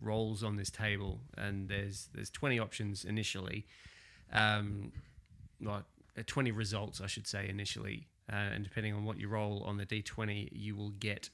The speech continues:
either, uh, so for example, um, you will get either, your warlord gains preferred enemy loyalist or preferred enemy traitor, depending on which side you're on. You might get plus one to your strength characteristic,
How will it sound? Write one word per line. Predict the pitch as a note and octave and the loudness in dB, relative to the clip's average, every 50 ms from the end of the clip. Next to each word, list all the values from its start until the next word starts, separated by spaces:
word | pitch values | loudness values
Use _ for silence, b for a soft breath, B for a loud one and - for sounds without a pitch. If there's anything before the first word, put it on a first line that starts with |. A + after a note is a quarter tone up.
| _ - | _ -2
either, | G#2+ G#2 G#2 G2+ G2 G#2 G2+ G2 G2 G#2 G#2+ - - | 0 2 2 2 2 2 2 2 0 -2 -4 -4 -2
uh, | - G2+ F#2 F#2+ - - - - - G2 | 0 0 2 2 0 -4 -6 -8 -10 -8
so | - - - - - G2+ | -6 -6 -6 -6 -8 -8
for | - - A2 | -8 -8 -8
example, | G#2 G2+ G2+ G2+ G2+ F#2+ G#2 G2+ G2 G2 G2 B B B B B B B B B | -4 0 2 2 2 2 0 -2 -4 -4 -4 B B B B B B B B B
um, | G#2+ G2+ G2 G2 F#2+ F#2+ F#2 F#2+ F#2+ - - _ _ _ _ _ _ _ _ _ _ - - _ _ _ _ _ _ _ - - _ | 2 4 4 4 2 2 0 0 -2 -6 -8 _ _ _ _ _ _ _ _ _ _ -20 -20 _ _ _ _ _ _ _ -20 -14 _
you | - G#2 G#2 G#2+ G#2 G#2 G#2 G#2 G2+ G2+ - | -6 -2 0 2 2 2 2 2 0 0 -2
will | G2+ G2+ G2+ | -2 -2 -2
get | G2 G#2+ G2+ - - - | 0 0 0 0 -2 0
either, | G#2 G#2 G#2 G#2 G2+ - | 0 2 2 2 2 0
your | G#2 A2 A2 | 0 0 0
warlord | G#2+ A#2+ B2 B2 A#2+ A#2+ A2+ A2 A2 A2 G#2 F#2+ - | 2 2 4 4 4 4 4 4 4 2 2 0 2
gains | - A2+ G#2+ G#2+ G#2+ G#2+ G#2 G#2 G2 - | 4 6 6 6 4 2 2 0 -2 -4
preferred | - A2 - - A#2 G#2+ G#2+ | -4 -4 0 2 4 4 4
enemy | G#2 G#2 G#2 G2+ G#2 G#2 | 4 4 2 2 0 0
loyalist | G#2+ G#2+ A2+ A2+ A2 G#2+ G#2+ G#2 - - - | 0 2 2 2 2 2 0 0 -2 -4 -6
or | - G#2+ | -6 -6
preferred | - - - - G#2 G#2 G2+ | -6 -6 -6 -4 -2 -2 0
enemy | G#2 G2 F#2+ F#2+ F#2+ | 0 0 -2 -2 -2
traitor, | - - - C3 B2 B2 A#2+ A#2 A2 | -2 2 4 6 6 8 8 6 4
depending | G#2+ G#2 - G#2+ G#2 G2+ | 2 0 -4 -4 -4 -2
on | G2+ | -2
which | G2+ G2 - - | -2 -2 -2 -2
side | - A2 G#2+ A2 G#2 | 0 0 0 0 0
you're | G#2 G#2+ G#2+ | 0 0 0
on. | G#2+ G#2+ G#2+ G#2 G2+ - B B B B B | 0 0 0 0 -2 -4 B B B B B
You | B G#2 | B 0
might | G#2 G#2 G2+ F2 F2 | 2 2 0 0 0
get | G#2 G2 - | -2 -4 -4
plus | - - G2+ - - | -4 -4 -4 -4 -2
one | G#2 G2+ G2 | -2 -4 -4
to | - - | -4 -6
your | G2 - | -6 -4
strength | - - - - - A#2+ B2 A#2 - - | -2 -2 -2 0 0 2 2 0 0 -2
characteristic, | - - A2 G#2+ G#2 - G#2 G#2 G2 - - G#2 G2+ G2 - - - | -2 -2 -2 0 -2 -2 -4 -4 -4 -4 -2 -2 -2 -2 -4 -8 -16